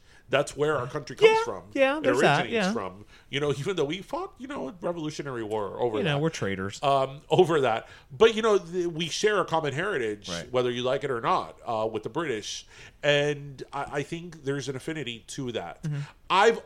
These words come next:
Speaker 1: always, always
Speaker 2: You really have.
Speaker 1: I always have.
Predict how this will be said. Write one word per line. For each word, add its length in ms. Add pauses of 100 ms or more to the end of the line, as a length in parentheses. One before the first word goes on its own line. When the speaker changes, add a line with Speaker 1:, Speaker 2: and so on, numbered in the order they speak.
Speaker 1:
always, 600 (100)
always 380
Speaker 2:
You 40
really 140
have. 240 (240)
Speaker 1:
I 160
always 320
have. 320